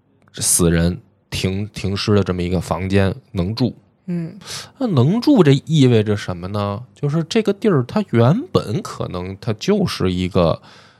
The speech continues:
Speaker 1: 呃，对外经营的这么一个屋子。
Speaker 2: 嗯。
Speaker 1: 只是说，哎，我，我家死人了，临时占一间客房。
Speaker 2: 嗯。
Speaker 1: 对吧？然后呢，他儿子干嘛去？他儿子从头到尾没出现。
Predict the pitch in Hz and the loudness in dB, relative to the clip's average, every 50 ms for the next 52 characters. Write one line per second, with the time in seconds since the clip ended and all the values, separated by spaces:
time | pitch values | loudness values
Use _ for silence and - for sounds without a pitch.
0 | _ _ _ - 90 87 - - - 127 110 98 92 107 110 101 87 87 - - | _ _ _ -6 -4 -4 -4 0 2 4 6 6 6 4 4 4 2 2 0 2
1 | 127 127 127 127 113 90 85 82 80 87 82 76 80 80 80 78 78 82 80 - | 2 4 4 4 2 0 -2 -2 -2 -2 -2 -2 -4 -4 -4 -4 -2 -2 -2 -2
2 | - 87 87 87 78 - - - _ _ _ _ _ 185 175 175 175 156 - _ | -2 -4 -4 -4 -6 -8 -12 -14 _ _ _ _ _ -6 -4 -4 -4 -6 -10 _
3 | _ _ _ _ _ _ _ - - 95 95 131 131 123 151 147 - - 107 107 | _ _ _ _ _ _ _ -2 -2 2 4 4 4 6 6 2 2 2 0 0
4 | 82 90 90 - - - 101 92 92 117 120 120 - - 78 73 80 87 98 101 | 2 2 0 -2 -2 -2 -2 0 2 2 0 0 -2 -4 -4 -4 -2 -2 -2 -2
5 | 85 90 101 120 151 160 131 123 113 123 - 165 147 127 110 107 107 127 131 135 | -2 0 0 0 0 0 -2 -2 -2 0 2 2 2 2 2 0 0 0 0 0
6 | 143 - - 175 143 104 - - - - - - - _ _ _ 190 175 170 165 | -2 -2 0 2 2 2 2 -2 -6 -8 -8 -14 -16 _ _ _ -10 -8 -6 -6
7 | 165 165 170 170 - 98 92 92 - - - _ - _ _ _ _ _ _ _ | -6 -8 -10 -8 -6 -2 -2 -2 -2 -4 -12 _ -20 _ _ _ _ _ _ _
8 | _ _ _ _ _ - 139 170 220 233 - 311 269 247 202 190 180 175 165 - | _ _ _ _ _ 2 4 4 4 4 4 4 4 6 6 4 4 2 0 -4
9 | - _ _ _ _ _ _ _ _ _ _ - 233 226 170 165 196 220 226 202 | -10 _ _ _ _ _ _ _ _ _ _ 2 6 8 8 8 8 8 6 4
10 | 175 - 120 120 120 131 131 185 196 - 175 180 208 202 - - 175 180 190 190 | 4 4 4 4 4 4 4 6 6 6 8 8 6 6 4 4 4 4 6 6
11 | 180 147 117 101 101 110 117 - 165 165 151 170 135 - - | 6 6 4 4 2 0 0 2 2 2 4 4 2 2 0